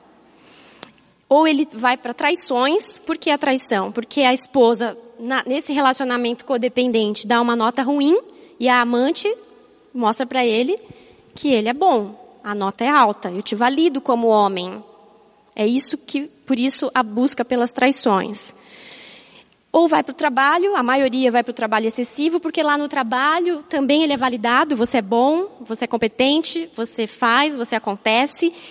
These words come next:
e de certa forma vai preenchendo isso aqui.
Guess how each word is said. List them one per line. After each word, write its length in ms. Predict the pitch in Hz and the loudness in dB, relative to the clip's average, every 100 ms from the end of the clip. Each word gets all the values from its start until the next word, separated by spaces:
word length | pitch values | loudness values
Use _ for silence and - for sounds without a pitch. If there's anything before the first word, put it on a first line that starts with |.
| - | -6
e 80 | 240 | -6
de 80 | |
certa 340 | 269 277 277 262 | 0 0 2 0
forma 300 | 269 247 294 | 0 0 2
vai 160 | 302 | 0
preenchendo 580 | 294 320 339 - 311 320 | 0 0 0 -2 -6 -6
isso 160 | 330 - | -8 -10
aqui. 480 | 427 - 285 202 | -10 -8 -6 -6